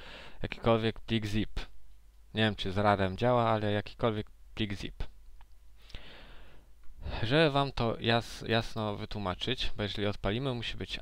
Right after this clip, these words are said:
assets, w tych assetsach Better Questing, e, Better Text, znaczy tekst, tekst już z gui. I tutaj mamy nasz,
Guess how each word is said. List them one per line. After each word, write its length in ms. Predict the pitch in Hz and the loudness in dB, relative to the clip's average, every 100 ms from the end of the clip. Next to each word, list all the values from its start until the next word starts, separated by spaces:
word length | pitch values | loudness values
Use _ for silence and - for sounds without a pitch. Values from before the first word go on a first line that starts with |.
| - | 6
assets, 640 | 120 - - 110 - - - - - - - - - - - - | 8 8 4 4 4 6 4 2 -8 -8 -8 -8 -12 -14 -12 -12
w 80 | - | -8
tych 180 | - - | -4 -2
assetsach 500 | 98 - 104 - 95 | 0 2 2 2 0
Better 300 | 92 - 98 | 0 -2 -4
Questing, 640 | - 113 - - 107 104 - - - - - - - - - - - - - - - - - - - - - - - | 0 0 0 -4 -4 -6 -10 -12 -16 -20 -20 -20 -20 -20 -20 -20 -20 -20 -20 -20 -20 -20 -20 -20 -20 -20 -20 -20 -10
e, 380 | 90 90 - - - | -6 -6 -6 -10 -14
Better 540 | - - 87 - - | -14 -10 -8 -6 -8
Text, 380 | - 107 - - - - | -2 -2 12 12 12 10
znaczy 280 | 107 - | 0 2
tekst, 300 | - 113 - - - - | 2 2 0 -8 -6 -2
tekst 320 | 107 - - | 0 -2 -4
już 240 | 101 - | -4 -2
z 100 | - | 2
gui. 480 | - - 98 95 98 - - - - - - - - | 4 4 2 0 -2 -6 -12 -14 -16 -14 -14 -14 -10
I 60 | |
tutaj 260 | - - 104 | -4 2 2
mamy 280 | 101 104 101 | 4 2 2
nasz, 260 | 101 - | 8 12